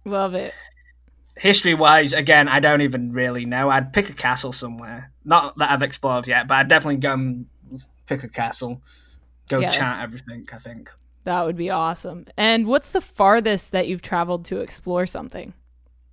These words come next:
Speaker 2: Um, I went and did Greece and, uh,
Speaker 1: Ooh.
Speaker 2: Corfu. So I did the abandoned village there. I think Kyle was mentioning that,
Speaker 1: Mm.
Speaker 2: um, which was really good. I really enjoyed that, um,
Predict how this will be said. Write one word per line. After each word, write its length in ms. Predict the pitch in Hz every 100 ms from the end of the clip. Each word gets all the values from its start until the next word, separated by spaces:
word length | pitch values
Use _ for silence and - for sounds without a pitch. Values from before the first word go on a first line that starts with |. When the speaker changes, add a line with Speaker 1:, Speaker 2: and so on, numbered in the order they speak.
| _ _ -
Speaker 2:
Um, 320 | 175 175 170
I 100 | 151
went 200 | 180 202
and 160 | 175 147
did 260 | 151 135
Greece 720 | 127 120 131 135 143 - - -
and, 400 | 120 123 117 117
uh, 280 | 123 120 117
Speaker 1:
Ooh. 60 |
Speaker 2:
Corfu. 580 | 170 131 120 - 127 120
So 140 | 117 120
I 20 |
did 140 | 135
the 80 | 135
abandoned 340 | 127 131 127
village 280 | 123 123 113
there. 120 | 117
I 20 | 110
think 160 | 113
Kyle 240 | 120 120 117
was 180 | 113
mentioning 460 | 117 113 - 117 113
that, 280 | 117 120 - - -
Speaker 1:
Mm. 200 | 180 170 -
Speaker 2:
um, 520 | 127 127 123 120 117
which 180 | 147 226
was 160 | 196
really 300 | 175 220 226
good. 160 | 170 202
I 60 | 139
really 200 | 170 180
enjoyed 400 | 135 113 131 135
that, 220 | 95 104 -
um, 460 | 123 123 123 -